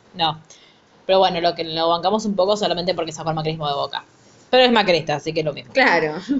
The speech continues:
Speaker 1: En fin. Eh, y ahí empieza como lo duro. Para mí la mejor escena es esa en la que,
Speaker 2: Eh, se
Speaker 1: en la
Speaker 2: gritan.
Speaker 1: que Nicole va como a querer, no arreglar las cosas, pero decir, "Che, ¿por qué no hablamos entre nosotros a ver si nos ponemos de acuerdo?". Y ahí empiezan como a decirse, eh,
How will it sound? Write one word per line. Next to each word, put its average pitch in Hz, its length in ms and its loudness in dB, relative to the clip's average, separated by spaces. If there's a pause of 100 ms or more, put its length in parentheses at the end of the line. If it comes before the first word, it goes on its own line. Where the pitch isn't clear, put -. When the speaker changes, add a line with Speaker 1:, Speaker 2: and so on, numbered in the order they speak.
(140)
Speaker 1:
En 262 160 -2
fin. 160 200 -2 (220)
Eh, 220 920 2 (100)
y 262 100 4
ahí 294 180 6
empieza 349 280 2
como 208 360 2
lo 196 160 6
duro. 285 340 6
Para 196 140 4
mí 208 80 4
la 240 100 6
mejor 226 220 4
escena 240 300 2
es 208 60 -2
esa 208 180 -2
en 196 60 -2
la 170 160 0
que, 165 360 0
Speaker 2:
Eh, 156 140 -12
se 180 160 2
Speaker 1:
en 196 60 4
la 226 100 4
Speaker 2:
gritan. 202 280 2
Speaker 1:
que 160 340 2
Nicole 202 360 4
va 202 320 6
como 180 160 -2
a 170 80 0
querer, 170 400 4 (200)
no 240 100 4
arreglar 220 260 6
las 190 80 -6
cosas, 233 220 2
pero 190 120 2
decir, 208 120 2
"Che, 240 140 2
¿por 220 100 2
qué 240 60 2
no 277 60 4
hablamos 269 240 2
entre 202 140 -2
nosotros 220 320 0
a 196 60 4
ver 202 100 4
si 208 60 -6
nos 190 120 -2
ponemos 202 240 -2
de 208 60 2
acuerdo?". 240 640 6 (400)
Y 196 80 4
ahí 269 300 6
empiezan 233 520 4
como 185 200 2
a 170 60 4
decirse, 220 960 2
eh, 151 460 2